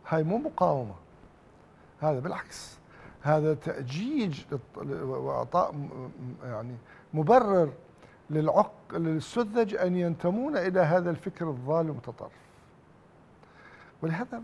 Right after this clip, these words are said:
يعني، آه، علينا أن نعيد النظر بهاي القضية يا أخوان. هؤلاء الناس متطرفين، والتطرف دفعنا ثمنه كثيرًا،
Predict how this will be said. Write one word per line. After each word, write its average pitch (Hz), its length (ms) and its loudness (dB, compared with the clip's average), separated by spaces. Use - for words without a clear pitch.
يعني، 180 300 -10
آه، - 240 -12
علينا 254 400 -4
أن 190 220 -10
نعيد 185 300 -8
النظر 139 420 -6
بهاي 104 120 -10
القضية - 360 -18
يا - 60 -18
أخوان. - 260 -20
هؤلاء 156 400 0
الناس 180 460 -8
متطرفين، 147 580 -8
والتطرف 135 1040 -2
دفعنا 170 540 -2
ثمنه 160 440 -2
كثيرًا، 143 400 -6